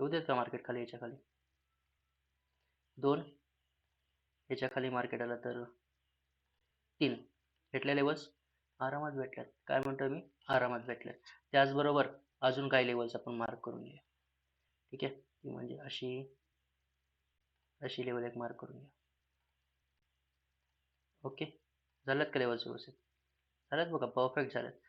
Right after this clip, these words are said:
So आता ऑप्शन बाईंगची स्ट्रॅटेजी कशी काम करते बघूया. ऑप्शन बाईंगसाठी काय म्हणतोय? ऑप्शन बाईंगसाठी आपल्याला कोणत्याही ऑप्शन बाय करण्यासाठी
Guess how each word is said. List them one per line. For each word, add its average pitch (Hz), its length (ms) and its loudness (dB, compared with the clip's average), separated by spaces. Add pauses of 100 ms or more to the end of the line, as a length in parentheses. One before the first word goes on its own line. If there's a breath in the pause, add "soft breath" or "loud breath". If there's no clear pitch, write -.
(240 soft breath)
So 147 60 4 (280)
आता 143 120 4
ऑप्शन 123 320 4
बाईंगची 117 300 -2
स्ट्रॅटेजी - 460 -16 (220)
कशी 139 220 -2
काम 120 200 0
करते 120 300 -8
बघूया. 120 260 -10 (560 soft breath)
ऑप्शन 170 420 4
बाईंगसाठी 143 580 8 (840)
काय 131 100 0
म्हणतोय? 131 260 -2
ऑप्शन 180 400 2
बाईंगसाठी 135 640 2 (800)
आपल्याला 131 460 2 (400)
कोणत्याही 135 440 -2 (160)
ऑप्शन - 360 -4 (680)
बाय 135 440 10
करण्यासाठी - 720 -4